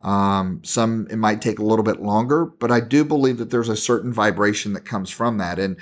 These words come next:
if you're in your head all the time, it's hard to feel the genuineness,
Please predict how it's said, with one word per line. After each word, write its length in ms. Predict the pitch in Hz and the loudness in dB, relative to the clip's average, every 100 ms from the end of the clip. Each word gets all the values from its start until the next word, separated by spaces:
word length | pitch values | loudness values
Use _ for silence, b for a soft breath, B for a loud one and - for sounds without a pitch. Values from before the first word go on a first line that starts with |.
| B B | B B
if 160 | 135 135 | 0 2
you're 160 | 160 | 0
in 160 | 165 226 | 2 2
your 160 | 240 151 | 2 2
head 220 | 147 160 | 2 4
all 120 | 135 | 4
the 100 | 113 | 0
time, 280 | 147 135 117 | 0 0 0
it's 140 | 101 | -2
hard 280 | - 123 120 | 2 2 2
to 80 | 110 | -2
feel 280 | - 113 104 | 2 2 2
the 160 | 101 | -4
genuineness, 800 | 87 107 113 113 104 101 98 - | -2 -2 0 0 0 0 0 -4